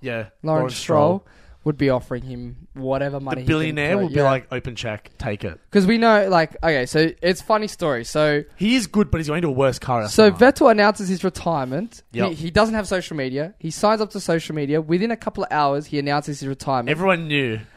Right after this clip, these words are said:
Speaker 1: Everyone knew.
Speaker 2: The Alpine, the Alpine, um,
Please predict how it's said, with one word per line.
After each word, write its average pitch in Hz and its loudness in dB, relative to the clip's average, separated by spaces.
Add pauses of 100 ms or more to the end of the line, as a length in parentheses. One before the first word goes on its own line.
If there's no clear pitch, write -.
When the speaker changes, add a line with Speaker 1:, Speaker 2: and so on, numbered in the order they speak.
Speaker 1:
Everyone 156 -8
knew. 151 -2
Speaker 2:
The 190 4
Alpine, 214 4
the 175 0
Alpine, 180 0 (100)
um, 147 -4